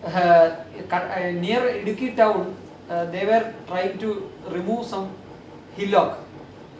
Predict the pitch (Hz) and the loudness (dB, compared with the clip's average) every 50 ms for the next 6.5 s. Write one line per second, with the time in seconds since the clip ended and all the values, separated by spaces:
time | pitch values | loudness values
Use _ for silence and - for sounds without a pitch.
0 | - - - 190 190 - 254 254 269 247 233 220 214 214 214 214 - 233 247 247 | -20 -14 -12 -10 0 4 6 6 6 6 4 4 4 4 4 4 0 -4 -6 -6
1 | - 214 190 190 202 214 226 220 233 240 233 214 208 208 202 202 208 233 226 185 | -4 -4 -4 -4 -2 -4 -4 -4 -2 -4 -6 -4 -6 -8 -8 -4 -4 -4 -4 -4
2 | 170 190 202 220 233 240 226 214 226 226 - - - - 180 185 196 220 - - | -2 4 6 8 8 8 6 4 2 -4 -6 -12 -12 -10 -8 -4 -2 -2 -2 -2
3 | - - - 190 190 214 214 240 240 220 190 208 - - 240 254 226 247 240 226 | -4 -8 -6 -4 -2 -2 -2 -2 -4 -4 -6 -10 -10 -8 -8 -4 0 2 2 2
4 | 214 208 254 262 240 - - - - - - - - - - 190 190 277 285 285 | 2 0 2 2 2 0 -2 -8 -12 -16 -16 -16 -16 -12 -10 -6 -2 2 4 6
5 | 285 269 240 240 254 269 285 285 285 269 277 - - 262 262 254 247 247 277 285 | 6 6 6 4 6 6 6 6 6 4 0 0 2 0 2 2 2 2 4 4
6 | 277 262 247 247 247 254 254 233 226 226 | 4 4 6 6 6 6 4 0 0 0